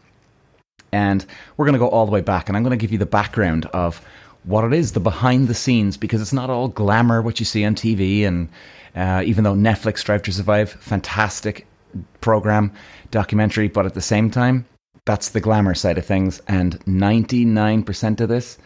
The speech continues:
isn't glamour at all. Um, so for instance, I'm gonna go back to when I was ten years of age, I started racing in karts. And, you know, you've gotta look after your diet to a degree in karting. You've gotta have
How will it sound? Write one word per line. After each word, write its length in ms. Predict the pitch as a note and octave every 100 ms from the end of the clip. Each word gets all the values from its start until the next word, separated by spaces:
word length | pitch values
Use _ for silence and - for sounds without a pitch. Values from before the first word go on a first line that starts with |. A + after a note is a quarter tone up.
| - _ _ _ -
isn't 440 | B2 F2 F#2+ - -
glamour 440 | F2 F2+ E2+ E2+ -
at 140 | F2+
all. 340 | E2 D#2 C2 - _ _ - - - - -
Um, 580 | F#2+ F#2+ F2+ F2+ F#2 F2+ - - - - - - _ -
so 200 | - D#3
for 140 | E3+
instance, 600 | G#3+ A#3 - A2+ - - - _ _ _ _ _ -
I'm 180 | - C#3+
gonna 140 | C3+
go 120 | A2
back 220 | G2+ G2 -
to 120 | G2+
when 80 | G2
I 40 |
was 140 | F#2
ten 380 | - - C#3+ F#3
years 240 | F3+ C#3+ A#2
of 120 | A2
age, 320 | - - -
I 40 |
started 260 | G#2 A#2 F2+
racing 340 | F#2+ G2+ -
in 120 | F#2 E2+
karts. 580 | - E2+ B1 - - - _ _ _ _ _
And, 460 | G2+ G2+ G#2 G2+ - - - - - _ _ _ _ -
you 140 | D#3+
know, 80 | D#3
you've 220 | E3+ E3+
gotta 200 | - G3+
look 140 | G3+ D3+
after 260 | B2+ -
your 140 | A#2+ A2
diet 460 | E2 G2+ G#2 G#2+
to 140 | - G#2+
a 40 |
degree 720 | G#2+ F2 G2 G#2 G#2+ A2 B2 -
in 180 | A2+ G2
karting. 720 | G2+ G#2+ G#2+ A2+ A2 G#2+ A2
You've 120 | E2+
gotta 180 | G2+ G#2
have 220 | G#2